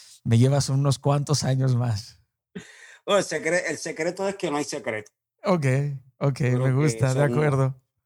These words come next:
Speaker 2: uno de los secretos es que no hay secreto, eh,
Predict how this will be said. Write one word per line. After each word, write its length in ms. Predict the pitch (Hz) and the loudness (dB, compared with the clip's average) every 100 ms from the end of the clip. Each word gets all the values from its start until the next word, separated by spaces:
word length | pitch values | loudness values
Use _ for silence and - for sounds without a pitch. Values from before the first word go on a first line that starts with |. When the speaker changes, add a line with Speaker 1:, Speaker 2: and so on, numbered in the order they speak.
| _ _ _ | _ _ _
Speaker 2:
uno 220 | 113 120 | -10 -6
de 40 | 127 | -6
los 80 | 127 | -6
secretos 360 | 127 - 135 123 | -8 -10 -8 -8
es 40 | |
que 120 | 131 | -6
no 60 | 123 | -6
hay 60 | |
secreto, 680 | 120 131 123 151 147 131 120 _ | -6 -10 -4 -2 -2 -4 -12 _
eh, 720 | - 117 113 113 110 107 107 | -10 -6 -4 -4 -4 -4 -4